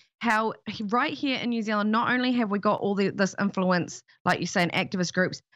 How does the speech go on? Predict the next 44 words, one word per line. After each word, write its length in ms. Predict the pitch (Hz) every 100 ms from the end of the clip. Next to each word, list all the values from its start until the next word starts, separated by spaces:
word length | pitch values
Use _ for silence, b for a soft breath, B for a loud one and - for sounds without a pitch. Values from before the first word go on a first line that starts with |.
| -
but 220 | 202 -
now 560 | 196 202 220 220 180 165 B B
in 80 | 185
the 160 | 180 -
education 840 | 208 196 233 - 208 196 - 202
system, 680 | 185 - 180 - 170 147 160 B B -
they 240 | 180 190 -
are 280 | 185 185 -
actually 460 | 185 - 214 175
fortifying, 1040 | - 196 202 - 185 180 170 - - 196 -
um, 300 | 180 170 160 -
young 300 | 180 196 233
minds 280 | 220 220 -
here 120 | 202
in 60 |
New 120 | 190 170
Zealand 300 | 175 160 - B 175
against 480 | 165 208 226 -
the 60 | 185
truth 400 | - 190 165 -
by 140 | 160
calling 340 | 156 208 208 214
us 140 | 202
conspiracy 720 | 214 185 - 185 180 - 180 -
theorists. 380 | 175 170 - B B -
We 100 | 196
just 140 | 208
wanna 160 | 240 240
play 240 | 233 202
you 160 | 196 190
here 280 | 208 180 175 B -
a 80 | 165
clip 240 | - -
that 160 | 202 -
came 220 | 190 175
out 220 | 151 -
two 160 | 226 208
nights 320 | 185 - 185
ago 300 | 180 170 165
on 160 | 165
mainstream 380 | 165 202 214 214
media 260 | 190 180 170
news 300 | 165 165 165
here 240 | 185 160